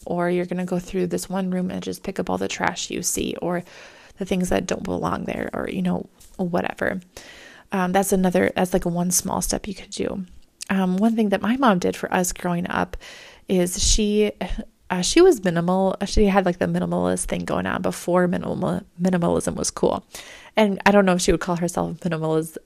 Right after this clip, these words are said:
minimalist, but she does like to live light. She likes to keep things simple and clean and fresh. And,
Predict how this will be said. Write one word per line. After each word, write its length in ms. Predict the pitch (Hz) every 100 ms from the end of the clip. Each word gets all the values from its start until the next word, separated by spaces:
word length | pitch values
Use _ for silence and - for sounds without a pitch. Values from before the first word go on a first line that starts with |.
| _ 180
minimalist, 720 | 180 175 165 - 180 - 185
but 180 | 185
she 140 | 185 185
does 420 | 185 202 202 196 - -
like 360 | 175 180 180 -
to 140 | 190
live 300 | 175 175 170
light. 420 | 175 180 220 -
She 100 | -
likes 160 | 175 175
to 120 | -
keep 200 | - 185
things 280 | - 175 170
simple 440 | - 165 196 196 -
and 180 | 170 160
clean 320 | - 202 190
and 160 | 180
fresh. 340 | - 196 185 -
And, 200 | 175